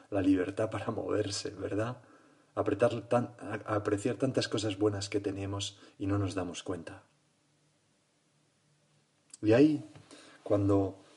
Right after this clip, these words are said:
nos metemos en las llagas de Jesucristo, ahí palidece todo lo demás, incluso nuestras miserias.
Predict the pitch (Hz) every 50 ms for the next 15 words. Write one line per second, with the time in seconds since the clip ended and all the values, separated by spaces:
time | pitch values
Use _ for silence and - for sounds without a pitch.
0 | - - - 104 98 101 98 98 101 101 135 135 143 135 - 127 120 110 101 113
1 | 127 117 123 110 107 110 101 104 101 - - 98 - - 123 127 - - - 104
2 | 110 117 139 143 - 135 120 113 104 117 135 131 - - 135 117 - - - 151
3 | 156 165 160 151 147 135 127 113 110 101 90 90 - - - 117 123 - 196 180
4 | 175 165 143 131 - - 113 101 104 95 - - 107 98 90 87 - -